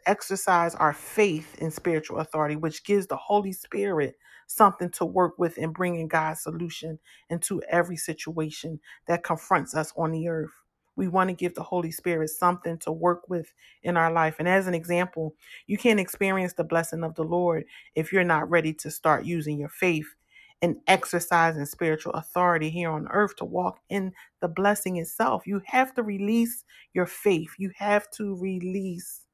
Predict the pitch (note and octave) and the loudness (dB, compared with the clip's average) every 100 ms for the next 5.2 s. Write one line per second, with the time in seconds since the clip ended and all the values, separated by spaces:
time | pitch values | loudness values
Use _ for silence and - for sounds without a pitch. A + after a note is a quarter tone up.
0 | _ _ _ F#3 F3+ F#3 E3 - F3+ - | _ _ _ -4 -2 0 -2 -4 -12 -6
1 | F3 F3 E3 E3 E3+ - _ - - - | -4 -2 -4 -4 -6 -12 _ -20 -16 -4
2 | F3+ F#3+ F#3 F#3 F3 F3 - D#3 - G3 | -2 2 4 4 2 -2 -2 -2 -2 4
3 | G#3 G#3 G#3 E3 - F#3 F3 F3 - F3+ | 6 6 4 -4 0 0 0 -4 -2 0
4 | D#3+ D#3+ - E3 D#3+ D#3+ - D#3+ E3 D#3 | 0 -2 0 0 0 -8 -6 -2 0 0
5 | E3 D#3 | -2 -6